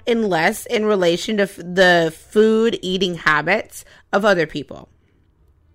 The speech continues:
This makes cuisines a relational form of cultural marker whose relevance,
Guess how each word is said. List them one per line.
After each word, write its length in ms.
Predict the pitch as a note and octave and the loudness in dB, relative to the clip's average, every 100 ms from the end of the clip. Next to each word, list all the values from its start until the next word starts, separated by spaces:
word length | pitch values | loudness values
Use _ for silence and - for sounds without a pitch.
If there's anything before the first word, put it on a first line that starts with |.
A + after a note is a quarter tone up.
| _ _ _ _ _ _ _ - _ | _ _ _ _ _ _ _ -20 _
This 220 | - C#4 D4 | 2 2 2
makes 280 | D4 C4 | -2 -2
cuisines 580 | - A#3+ G3+ G3+ G3+ G3 | -6 -6 -2 -2 -2 -4
a 80 | - | 0
relational 520 | F#3+ F3 F3+ - G3 | 2 2 0 -2 -4
form 440 | F3+ - F3 E3+ D#3 | -4 -4 0 0 -2
of 180 | E3 | -8
cultural 460 | - F3+ F3 - G3+ | -6 -4 -4 -2 -2
marker 480 | E3+ D#3+ D#3 D3+ D#3 - - | 0 0 0 -4 -4 -12 -6
whose 280 | A3+ F3+ G#3 | -4 -2 2
relevance, 600 | G#3+ A#3+ G#3 D#3+ - | 2 2 0 -2 -6